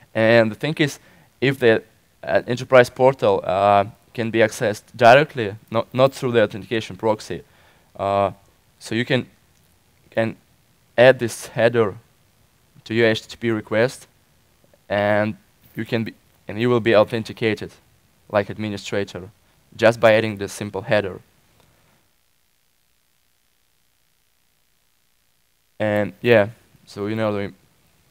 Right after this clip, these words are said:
you need to implement the, the firewall. So you, if you use a single sign-on, you should the put the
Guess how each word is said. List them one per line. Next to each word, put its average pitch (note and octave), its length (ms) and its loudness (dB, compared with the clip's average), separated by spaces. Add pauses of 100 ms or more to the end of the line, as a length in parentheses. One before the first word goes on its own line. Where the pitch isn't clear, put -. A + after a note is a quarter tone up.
(160)
you A#2+ 80 -4
need B2 120 -2
to A#2 100 -6
implement A2 480 -2
the, G2 280 -2
the F2 80 -8
firewall. G#2 420 4
So - 180 -14
you, F#2 140 -10 (180)
if - 120 -18
you G#2+ 100 -4
use G#2+ 220 -2
a G2 160 -2
single G#2 360 -10
sign-on, G2+ 520 -2
you F#2 100 -10
should F2+ 260 -14 (400)
the G2 280 -6 (1300)
put A2+ 340 -4 (1400)
the F#2 300 -4